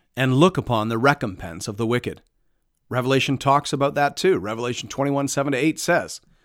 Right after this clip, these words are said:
"The one who conquers will have this heritage, and I will be his God, and he will be my son.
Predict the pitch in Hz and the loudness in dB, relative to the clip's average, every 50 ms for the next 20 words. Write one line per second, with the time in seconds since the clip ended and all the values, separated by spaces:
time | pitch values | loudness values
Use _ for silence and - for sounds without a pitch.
0 | _ _ _ _ _ _ _ _ _ _ _ _ _ _ - 135 139 165 196 220 | _ _ _ _ _ _ _ _ _ _ _ _ _ _ 0 4 4 6 6 6
1 | 196 202 185 - - - 185 190 185 - - 69 80 98 - - - - _ _ | 4 2 0 -2 0 2 2 2 2 0 -4 -8 -8 -8 -10 -10 -12 -12 _ _
2 | - - 107 110 127 120 120 104 107 127 131 - - 135 131 131 123 104 - - | -8 -8 -6 -4 -2 -4 -4 -4 -2 -4 -2 -2 -2 -2 0 0 0 -2 -4 -8
3 | 85 - - - - - _ _ _ _ _ _ _ - 76 73 76 78 98 104 | -12 -12 -12 -16 -16 -18 _ _ _ _ _ _ _ -20 -16 -12 -10 -6 -4 -4
4 | 113 110 120 110 117 123 117 - 107 95 90 92 98 104 117 - _ _ _ _ | -2 0 2 2 2 0 0 -2 -2 -2 -2 -2 -2 -2 -4 -6 _ _ _ _
5 | _ _ _ _ - 85 80 - 87 95 101 104 104 104 113 110 110 107 107 - | _ _ _ _ -18 -18 -16 -12 -10 -8 -6 -4 -4 -4 -4 -4 -4 -4 -4 -6
6 | - 131 120 107 87 71 64 | -4 -4 -4 -6 -6 -10 -14